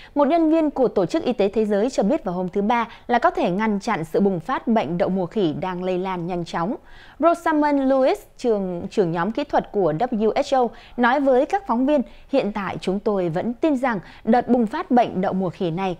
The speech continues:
có thể được ngăn chặn bằng các chiến lược phù hợp. Nhưng thời gian vẫn đang trôi qua và tất cả chúng ta đều hợp tác để biến điều đó thành hiện thực." Tổng giám đốc của W H O là Tedros Adhanom Ghebreyesus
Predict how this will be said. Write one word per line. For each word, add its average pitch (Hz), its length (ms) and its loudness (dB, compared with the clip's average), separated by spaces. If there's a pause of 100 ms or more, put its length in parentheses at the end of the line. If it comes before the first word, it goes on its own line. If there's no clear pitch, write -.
(100)
có 196 120 -4
thể 226 200 -2
được 175 220 -2
ngăn 190 200 -4
chặn 196 240 -2 (260)
bằng 226 220 2
các 320 140 0
chiến 269 220 0
lược 254 240 0
phù 180 120 -2
hợp. 180 280 -2 (320)
Nhưng 339 160 2
thời 262 180 0
gian 247 280 0
vẫn 233 200 0
đang 240 200 -2
trôi 190 180 -2
qua 190 220 -6
và 165 120 -8
tất 240 200 -8
cả 160 180 0
chúng 185 180 -6
ta 214 140 -6
đều 185 260 -2
hợp 180 300 -8
tác 311 200 0 (240)
để 226 140 6
biến 220 360 0
điều 247 160 2
đó 180 280 -4
thành 202 200 -6
hiện 160 240 -6
thực." 190 240 -2 (560)
Tổng 226 180 4
giám 233 160 2
đốc - 140 2
của 262 80 2
W 247 420 0
H - 220 -2
O 226 240 2
là 190 280 0
Tedros 277 760 -4 (140)
Adhanom 226 1300 -4 (420)
Ghebreyesus 226 1300 0